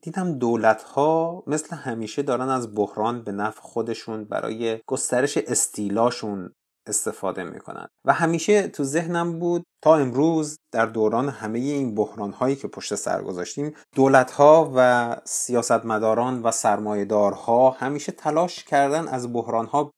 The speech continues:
بیشترین استفاده رو به نفع خودشون بکنن. اما حالا که وضعیت بحرانی که ما دچار شدیم، شکلش یا مفهومش فرق می‌کنه نسبت به بحران‌های گذشته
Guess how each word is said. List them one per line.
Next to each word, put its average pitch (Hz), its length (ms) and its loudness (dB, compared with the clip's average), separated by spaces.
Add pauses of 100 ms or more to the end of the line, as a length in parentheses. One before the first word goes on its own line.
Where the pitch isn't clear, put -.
(140)
بیشترین 147 480 -4
استفاده 135 580 0
رو 139 100 2
به 117 60 -2
نفع 101 300 -6
خودشون - 420 -12
بکنن. - 420 -16 (220)
اما 262 200 0
حالا 185 260 4
که 165 560 -2 (140)
وضعیت 127 800 0 (340)
بحرانی 131 760 -2
که 127 140 -6
ما 113 280 -4
دچار 104 460 -4
شدیم، 107 560 -6 (100)
شکلش 117 800 -4
یا 104 500 -4 (140)
مفهومش 123 800 -2
فرق 147 520 0
می‌کنه 101 400 -6
نسبت 101 380 -6
به 107 100 -4
بحران‌های 101 720 -2
گذشته 104 880 -4